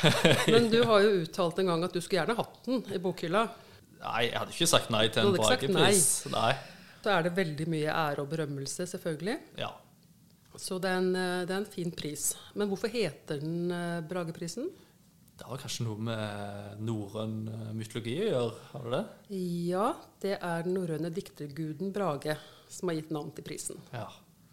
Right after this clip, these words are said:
Speaker 1: Eh, og det er vel kanskje den litteraturprisen i Norge som er, er høyst
Speaker 2: Definitivt
Speaker 1: rangert.
Speaker 2: høyest. Ja,
Speaker 1: Ja.
Speaker 2: ja, ja. Ingen over, ingen ved siden. Tidligere så var det flere kategorier.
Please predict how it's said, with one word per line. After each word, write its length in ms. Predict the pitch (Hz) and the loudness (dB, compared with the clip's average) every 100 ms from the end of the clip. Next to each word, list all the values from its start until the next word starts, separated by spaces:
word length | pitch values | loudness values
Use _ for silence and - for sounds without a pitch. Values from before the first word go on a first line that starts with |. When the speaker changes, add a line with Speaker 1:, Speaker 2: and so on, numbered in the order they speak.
| _ _ _ - - - - - _ _ _ _ _ _ - | _ _ _ -20 -20 -20 -20 -20 _ _ _ _ _ _ -12
Speaker 1:
Eh, 520 | 110 107 104 104 104 107 | -8 -8 -8 -8 -8 -6
og 160 | 113 | -6
det 100 | 107 | -4
er 160 | 104 120 | -2 0
vel 120 | 131 | -2
kanskje 320 | 127 104 - | -4 -2 -2
den 220 | 110 104 104 104 - - | -2 -2 -6 -10 -14 -10
litteraturprisen 640 | 123 127 127 117 120 127 | -8 -4 -4 0 0 2
i 40 | 120 | 0
Norge 240 | 104 120 | 0 -2
som 180 | - 113 | -2 -2
er, 200 | 104 104 - - - - _ _ - | -4 -6 -12 -14 -16 -20 _ _ -6
er 160 | 113 | -4
høyst 680 | 107 117 - - - - - | 0 0 2 0 0 0 0
Speaker 2:
Definitivt 800 | 196 208 - - 170 156 165 - | -4 -4 -8 -4 -2 0 -4 -4
Speaker 1:
rangert. 320 | 117 107 123 | -4 0 0
Speaker 2:
høyest. 360 | 143 160 - - - - | 0 -2 -4 -6 -20 -6
Ja, 160 | 160 165 | -2 0
Speaker 1:
Ja. 160 | 185 | 0
Speaker 2:
ja, 120 | 156 | -2
ja. 60 | 139 123 - - - - - - | -4 -10 -20 -20 -20 -20 -20 -8
Ingen 260 | 208 170 190 | 0 2 4
over, 240 | 170 165 | 2 2
ingen 180 | 170 151 | 0 -2
ved 100 | 165 | -2
siden. 380 | 185 147 143 156 - - - - | -2 -2 -2 -4 -6 -20 -20 -12
Tidligere 560 | - 269 196 151 170 262 | -6 -4 -2 0 2 0
så 160 | - 233 | 0 0
var 160 | 196 | 0
det 80 | 180 | 0
flere 460 | - - - 160 139 | -6 -12 -6 -2 -2
kategorier. 680 | - - 190 170 160 254 | -6 -8 -6 -4 -2 -2